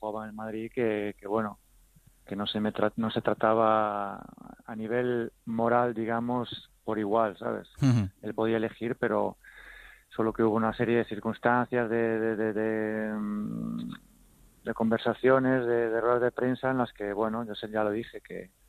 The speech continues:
Speaker 1: que no se me respetó como, como futbolista, a mi entender, y ojalá, pues,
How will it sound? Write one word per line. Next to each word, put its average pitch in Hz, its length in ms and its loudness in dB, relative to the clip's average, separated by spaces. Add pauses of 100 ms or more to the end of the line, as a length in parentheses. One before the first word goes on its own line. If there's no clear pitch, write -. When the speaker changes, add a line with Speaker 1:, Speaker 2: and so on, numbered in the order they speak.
(640)
Speaker 1:
que 107 120 2
no 107 640 2 (180)
se 110 80 -8
me 107 100 -6
respetó 107 400 -6
como, 107 400 -2
como 110 220 -4
futbolista, 113 720 -2 (240)
a 110 100 0
mi 113 140 0
entender, 107 520 0 (280)
y 101 100 -6
ojalá, 95 320 0
pues, - 160 -10